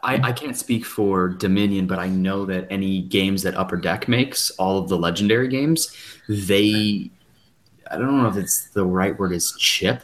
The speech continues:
but it's like the edges of the cards, the paint literally falls off on these cards. So all of my legendary cards are, they, they're damaged just from regular shuffling. So maybe that's why he didn't want him to shuffle Dominion. But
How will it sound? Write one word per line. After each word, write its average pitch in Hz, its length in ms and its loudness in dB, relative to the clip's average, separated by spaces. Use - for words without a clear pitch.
but 98 140 0
it's 95 200 0
like 107 220 0
the 101 180 0
edges 104 300 2
of 123 140 -2
the 95 80 -2
cards, 92 540 0
the 95 100 -2
paint 101 500 -2
literally 117 500 2
falls 101 500 0
off 95 380 0
on 95 140 -2
these 92 180 0
cards. - 640 -4
So - 200 -2
all 113 300 4
of 117 80 4
my 107 140 2
legendary 98 500 0
cards 107 560 -4
are, 95 340 0
they, 98 160 4
they're 95 320 0
damaged 92 640 -2
just 90 300 -2
from 98 160 0
regular 90 400 0
shuffling. 85 560 -6
So 98 160 -4
maybe 110 360 4
that's 95 300 0
why 95 140 2
he 95 80 2
didn't 95 160 2
want 95 140 2
him 95 80 0
to 95 60 -4
shuffle 92 280 -4
Dominion. 95 400 2
But - 260 -2